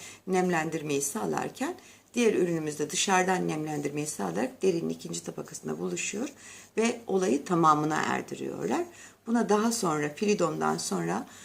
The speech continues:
e, çekeceğim. Kolajen ürünleri de yardımcı olacak. Onu da, e, merak ediyorsanız aboneler, e, zilinden abone olup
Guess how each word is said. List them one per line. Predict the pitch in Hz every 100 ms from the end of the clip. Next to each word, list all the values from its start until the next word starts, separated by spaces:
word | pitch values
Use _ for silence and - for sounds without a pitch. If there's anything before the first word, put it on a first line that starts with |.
| - - -
e, | 151 151 147
çekeceğim. | - 214 196 175 233 320
Kolajen | - 202 190 202 -
ürünleri | 175 175 170 170
de | 151
yardımcı | 131 113 120 - 131 127 135
olacak. | 135 135 285 339 - - - -
Onu | 262 165 160
da, | 202 247 - - - _
e, | 175 165
merak | 190 208 175 -
ediyorsanız | 151 151 170 160
aboneler, | - 180 175 76 - - - - - -
e, | - - - 143 - _ -
zilinden | 190 160 156 - -
abone | 208 185 175 165
olup | 175 196